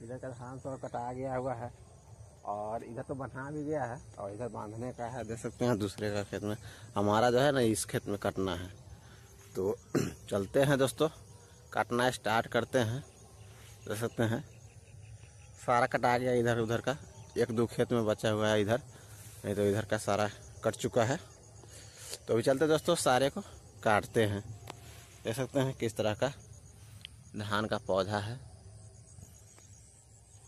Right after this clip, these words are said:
चलिए दोस्तों, तो काटना स्टार्ट करते हैं। तो दोस्तों, अभी हमने ये एगो पाह काट लिया, देख सकते हैं एगो पाह पूरा काट लिया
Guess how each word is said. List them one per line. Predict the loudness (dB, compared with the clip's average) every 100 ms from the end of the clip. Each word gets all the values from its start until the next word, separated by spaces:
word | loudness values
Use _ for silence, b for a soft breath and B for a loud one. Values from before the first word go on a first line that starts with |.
| -20 -20 -20 -20 -20 -14
चलिए | -6 -4
दोस्तों, | -4 -6
तो | -8
काटना | -4 -4 -4 -6
स्टार्ट | -2 -4 -2
करते | -4 -4 -4
हैं। | -4 -8 -16 -20 -18 -8
तो |
दोस्तों, | -6 -4 0
अभी | 0 2 -2
हमने | 0 0 -2 -2
ये | -2 -2
एगो | -4 -2
पाह | -2 -2
काट | -4 -8 -8
लिया, | -8 -6
देख | -8
सकते | -12 -10 -10
हैं | -8 -10 -14 -20 -20 -20 -20 B B B B B -4
एगो | -4 0
पाह | 2 2
पूरा | 2 0
काट | 2 0
लिया | 4 4 2